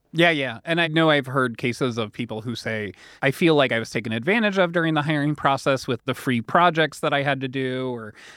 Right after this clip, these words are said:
things like that. And then I've seen people online who will talk about this, and then you'll see in the comments, people will say, "Oh,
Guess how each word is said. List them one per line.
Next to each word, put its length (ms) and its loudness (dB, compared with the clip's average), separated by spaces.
things 220 2
like 220 2
that. 360 0
And 140 0
then 320 2
I've 180 2
seen 200 0
people 360 0
online 600 2
who 160 0
will 160 -2
talk 320 0
about 220 -2
this, 300 -4
and 160 4
then 100 4
you'll 140 2
see 160 0
in 80 0
the 80 -4
comments, 580 0
people 300 -2
will 140 -4
say, 340 0
"Oh, 420 0